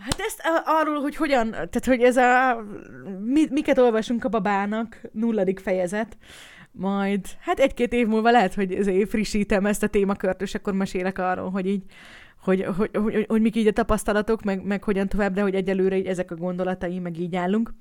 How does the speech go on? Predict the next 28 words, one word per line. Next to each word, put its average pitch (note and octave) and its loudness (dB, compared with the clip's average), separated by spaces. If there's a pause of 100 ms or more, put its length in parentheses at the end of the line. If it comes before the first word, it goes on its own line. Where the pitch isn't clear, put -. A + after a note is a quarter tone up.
(500)
Úgyhogy A#3+ 4
tekeredjünk D#4+ 2
is C#4+ -6
rá F4+ 0
a C4 2
másik C#4 -4
témakörre, G3 -4
ami G3 -2
szerintem G3+ -4
legalább G#3+ -4
ennyire F#3 -2
izgalmas, E3+ -2
ami F#3+ 0 (500)
az, G3 -4
hogy G3+ -4
hát F#3+ -4
nem B3+ 0
a A#3+ 2
mit B3 2
olvasunk A3+ 0
a A3 -2
babáknak, G3 -2
hanem G#3 -2
a - 0
mit A3+ -2
olvasunk G#3+ -2
a A3 -2
babákról. F3 0